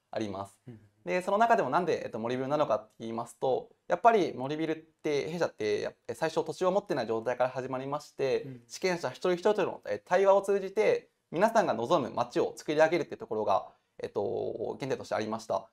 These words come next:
Speaker 1: で、そういった中で、やっぱりこう、たくさん地権者の方ですとか、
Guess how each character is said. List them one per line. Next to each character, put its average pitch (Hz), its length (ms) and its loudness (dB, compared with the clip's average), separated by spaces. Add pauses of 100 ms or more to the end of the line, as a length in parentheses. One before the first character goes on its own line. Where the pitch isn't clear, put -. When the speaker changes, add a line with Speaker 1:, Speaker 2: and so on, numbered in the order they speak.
(160)
Speaker 1:
で、 139 80 -10
そ 208 80 2
う - 20 2
い - 0 -
っ - 20 2
た 220 60 4
中 220 320 6
で、 135 180 0
や 127 100 0
っ - 60 -14
ぱ 220 120 10
り 170 280 0
こ 110 640 -2
う、 - 460 -20
た 151 80 4
く - 60 -10
さ 160 100 0
ん 143 60 -2
地 - 80 -12
権 175 100 0
者 165 100 -6
の 120 60 -6
方 127 160 -4
で 120 60 0
す - 80 -12
と 120 100 -6
か、 104 300 2